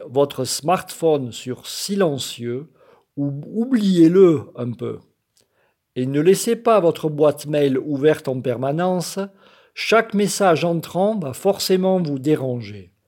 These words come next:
Éliminez tout ce qui peut vous distraire ou vous déranger. Règle numéro quatre.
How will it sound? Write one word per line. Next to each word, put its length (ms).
Éliminez 680
tout 320
ce 160
qui 260
peut 160
vous 220
distraire 880
ou 120
vous 160
déranger. 600
Règle 280
numéro 420
quatre. 480